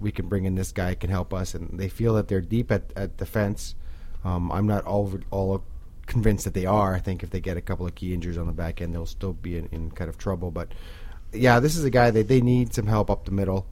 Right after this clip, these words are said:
uh, in order to free up, I think, Draisaitl to play on the wing. They wanna have that, uh, that option of have, playing Draisaitl on the first line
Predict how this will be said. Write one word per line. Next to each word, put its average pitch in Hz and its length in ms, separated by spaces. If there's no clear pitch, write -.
uh, 92 500
in 98 140
order 98 240
to - 100
free 104 240
up, - 100
I - 20
think, - 360
Draisaitl 95 480
to 92 40
play 95 200
on 90 80
the 90 80
wing. 87 220
They 90 60
wanna 92 280
have 92 180
that, 90 180
uh, 90 120
that 87 160
option 90 360
of 92 80
have, - 200
playing 92 260
Draisaitl 87 520
on 85 80
the 82 60
first - 300
line 80 260